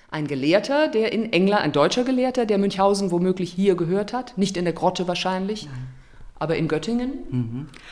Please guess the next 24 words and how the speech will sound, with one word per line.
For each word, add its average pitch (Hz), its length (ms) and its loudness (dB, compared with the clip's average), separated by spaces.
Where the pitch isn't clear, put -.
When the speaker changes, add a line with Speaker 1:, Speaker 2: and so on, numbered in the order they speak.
Speaker 2:
Also 170 300 -2
in 170 160 2
die 165 140 -2
Grotte 185 320 -6
ist 190 160 -6
von 175 160 -2
den 165 220 -2
Gelehrten 156 640 -6
keiner 170 380 -4
gekommen. 160 600 -8
Wir 170 520 0
stellen 175 540 -2
es - 140 -10
uns 156 320 -4
aus 131 540 -8
Briefen, 196 680 -2
Tagebucheinträgen 151 1400 -6
derart 160 360 -2
vor, 143 340 -6
dass - 360 -2
man 196 220 0
tatsächlich 190 680 -2
über 185 220 0
Münchhausen 190 680 -2